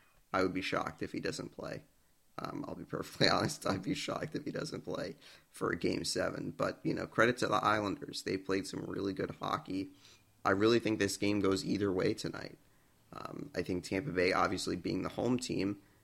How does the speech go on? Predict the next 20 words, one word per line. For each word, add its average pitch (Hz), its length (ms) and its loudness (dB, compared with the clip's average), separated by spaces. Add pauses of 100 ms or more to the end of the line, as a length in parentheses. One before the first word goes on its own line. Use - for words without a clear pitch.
(280)
you 101 180 2
probably 98 420 4
would 95 140 2
expect - 380 -2
them 87 160 -2
to 90 80 -2
win, 117 440 -2
but 92 120 0
I 95 80 4
think 107 260 -4
that 165 140 -8
they'd 101 180 0
be 104 80 -2
playing 101 340 -4
under 98 220 0
a 90 140 -4
lot 87 160 -2
of 87 100 -6
pressure, - 460 -2 (580)
um, - 360 -8